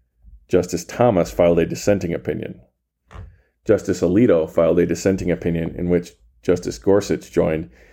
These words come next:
and in which Justice Thomas joined, except as to parts three C and four F, and in which Justice Kavanaugh joined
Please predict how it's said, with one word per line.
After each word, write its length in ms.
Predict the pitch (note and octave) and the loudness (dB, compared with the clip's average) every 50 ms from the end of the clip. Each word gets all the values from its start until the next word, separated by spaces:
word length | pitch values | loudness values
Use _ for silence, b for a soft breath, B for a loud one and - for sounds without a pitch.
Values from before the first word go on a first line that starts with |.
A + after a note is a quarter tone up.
| b b b - | b b b -2
and 160 | - G2 G#2 | 0 2 2
in 120 | G2+ G2+ | 2 4
which 320 | G2+ G#2 G#2 - - - - | 2 2 0 0 -8 -16 -2
Justice 400 | - G#2+ G2 F#2+ - E2 F2 - | 2 2 2 2 0 -6 -6 -6
Thomas 440 | - - - A2+ A2+ A2 F#2+ F2+ - | -12 -4 0 0 2 2 0 -2 -2
joined, 360 | - F2 F2+ E2+ E2 D#2 - - | -2 0 0 0 0 -2 -4 -10
except 400 | D#2 - - G2+ F2 F2 - - | -10 -2 0 0 0 0 2 0
as 160 | F2 E2+ F2 | 0 0 0
to 100 | - - | -6 -16
parts 440 | - - E2 E2 - - - - _ _ _ _ _ _ _ _ _ _ _ _ _ _ - | -4 0 0 0 0 -2 -12 -20 _ _ _ _ _ _ _ _ _ _ _ _ _ _ -6
three 240 | - F#2+ F#2 F#2 | -2 0 0 0
C 480 | F2 - - - F#2 F2 F2 F2 E2+ E2+ - | 0 -2 -4 0 2 2 2 2 0 -2 -4
and 300 | D#2+ E2+ E2+ E2+ E2+ F2 b b b b b b b b | -4 -2 -2 -2 -4 -8 b b b b b b b b
four 420 | _ - - F#2 F2 E2 D2+ - - | _ -4 0 2 2 2 4 4 2
F, 340 | E2+ D#2 - - - - _ _ _ _ _ _ _ _ _ _ _ | 2 2 0 -4 -8 -18 _ _ _ _ _ _ _ _ _ _ _
and 160 | - - G#2 | -2 2 2
in 160 | G#2+ A2 A2 A2 | 2 2 4 4
which 320 | G#2+ G#2+ G#2 - - _ | 2 2 0 -4 -10 _
Justice 340 | - G2+ G2+ - - F#2 - | 2 2 2 2 -2 -6 -6
Kavanaugh 500 | - - - - - - - F2 F2 E2+ | -6 -2 0 0 2 2 2 2 2 2
joined 440 | - F#2 - - E2+ E2+ E2 E2+ | 0 0 -2 0 0 -2 -4 -6